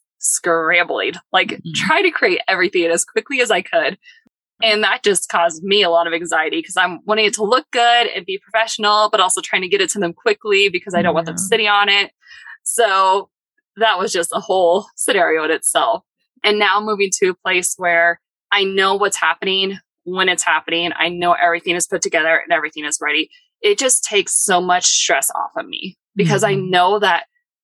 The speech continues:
Speaker 1: I could go into my Dubsado and be like, "Yep,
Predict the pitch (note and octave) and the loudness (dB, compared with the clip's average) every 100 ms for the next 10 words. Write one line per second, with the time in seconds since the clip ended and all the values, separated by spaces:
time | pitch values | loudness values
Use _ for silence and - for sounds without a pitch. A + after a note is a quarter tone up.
0 | _ F#3 F3+ G3 F#3+ F3+ F3 G3+ F3 E3+ | _ -2 0 0 2 2 0 -2 0 0
1 | E3 D#3+ D3+ D#3+ D#3+ D#3+ F3 E3+ E3+ - | -2 0 0 2 0 -4 -4 -2 -2 -4
2 | - D4 | -2 -2